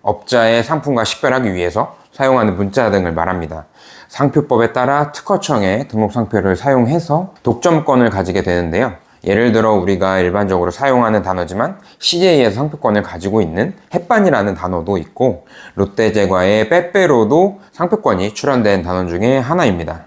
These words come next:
이러한 상표권을 침해하면 경고장을 보내고 사용하지 못하도록 권고하는 법인의 소중한 자산이죠. 그런데 상표권이 절세 및 탈세 수단으로 사용되니 이에 대해 한번 알아보는 시간을 반드시 가져야 합니다.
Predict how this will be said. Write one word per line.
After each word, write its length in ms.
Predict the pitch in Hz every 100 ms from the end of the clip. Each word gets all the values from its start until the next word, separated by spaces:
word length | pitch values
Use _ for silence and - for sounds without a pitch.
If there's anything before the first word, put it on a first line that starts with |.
| _ -
이러한 300 | 131 151 151
상표권을 680 | 165 202 220 170 160 160 151
침해하면 720 | - 214 202 180 208 147 78 -
경고장을 640 | - 123 196 208 170 156
보내고 480 | 107 107 95 117 101
사용하지 460 | - 185 185 165 151
못하도록 540 | 98 - 120 110 110
권고하는 680 | - 107 117 170 113 85 123 - - -
법인의 460 | - 113 151 156 156
소중한 420 | - 202 196 185
자산이죠. 600 | - - 160 120 78 82 _ _ _ - - - -
그런데 320 | 143 160 165
상표권이 720 | 151 214 220 214 143 123 143
절세 440 | - 113 113 - 120
및 180 | 120 -
탈세 360 | 185 185 165
수단으로 600 | 143 147 156 131 117 117 - -
사용되니 720 | - 170 165 113 92 87 120 - -
이에 220 | 98 107
대해 140 | 98 95
한번 380 | 120 107 101 -
알아보는 400 | 92 104 113 104
시간을 540 | - 98 92 113 127
반드시 300 | - 95 92
가져야 320 | - 104 107 101
합니다. 380 | 123 90 78